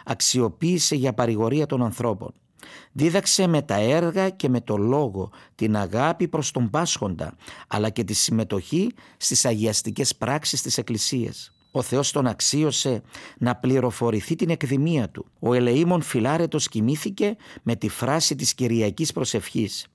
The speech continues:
«Κύριε, γεννηθήτω το θέλημά σου».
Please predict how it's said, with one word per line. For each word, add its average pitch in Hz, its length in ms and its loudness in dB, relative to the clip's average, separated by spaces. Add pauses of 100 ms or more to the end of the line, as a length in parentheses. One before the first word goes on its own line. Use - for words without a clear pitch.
(400)
«Κύριε, 170 600 2 (400)
γεννηθήτω 117 840 0
το 107 120 -6
θέλημά 95 480 -2
σου». - 240 -14